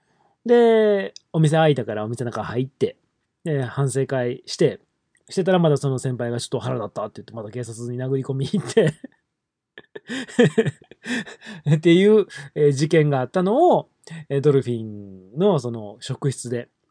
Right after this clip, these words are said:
思い出したということです。あの、路上で焼肉したら怒られるんでね。あの、気をつけてくださいね。あんまり良くないですよ。あの、ストリートでね、ギター弾いてる子も注意されるぐらいですからね。まあ、なんか、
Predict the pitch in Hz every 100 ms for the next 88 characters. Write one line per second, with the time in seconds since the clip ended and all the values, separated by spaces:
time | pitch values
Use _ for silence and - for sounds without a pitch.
0 | _ - 143 143 131 151 185 147 104 92
1 | 107 92 82 165 95 160 - - _ _
2 | _ _ 107 92 90 85 82 _ - 139
3 | 127 139 135 127 123 120 135 - 196 139
4 | 160 170 175 170 110 170 - _ _ _
5 | _ _ - 98 98 135 123 110 117 135
6 | 127 123 170 151 - 156 170 165 180 175
7 | 139 131 151 139 175 214 - _ - 123
8 | 123 117 - _ _ _ _ - 202 220
9 | 160 120 147 170 - 165 170 143 147 151
10 | 143 131 120 170 131 143 143 139 135 98
11 | 90 - 101 180 - _ _ _ _ _
12 | _ _ - 170 160 143 139 170 165 143